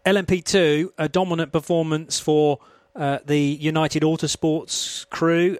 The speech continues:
and from memory, was it Paul di Resta who was sent out for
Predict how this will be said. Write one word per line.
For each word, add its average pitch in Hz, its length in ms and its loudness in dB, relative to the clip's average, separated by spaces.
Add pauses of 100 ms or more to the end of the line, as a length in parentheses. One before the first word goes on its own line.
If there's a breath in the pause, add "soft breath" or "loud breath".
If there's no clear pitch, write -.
(120)
and 147 640 -6
from 151 380 -4
memory, 185 260 -2
was 156 140 -2
it - 120 -8
Paul 175 180 -2
di 170 80 0
Resta 175 320 0
who 170 120 -2
was 170 140 -4
sent 170 300 -4
out 165 260 -2
for 147 380 0